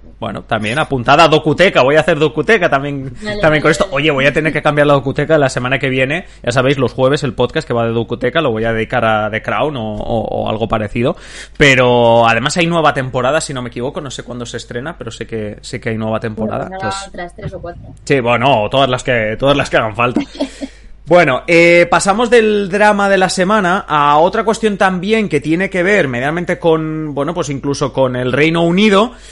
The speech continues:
Speaker 1: y en este caso es, eh, Fran, tu sección, que es lo que el taquígrafo no oye. Me encanta este nombre,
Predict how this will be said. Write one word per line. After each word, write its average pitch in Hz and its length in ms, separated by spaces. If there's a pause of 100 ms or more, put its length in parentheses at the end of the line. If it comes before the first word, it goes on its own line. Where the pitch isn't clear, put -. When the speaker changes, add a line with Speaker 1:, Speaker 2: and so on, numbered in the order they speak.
(100)
Speaker 1:
y 143 160
en 160 120
este 175 200
caso 190 300
es, 214 260
eh, 131 220
Fran, 175 460
tu 156 140
sección, 175 680
que 160 240
es - 220
lo 160 320
que 170 80
el 156 240
taquígrafo 185 720
no 160 160
oye. 104 320
Me 110 100
encanta 147 300
este 160 180
nombre, 147 380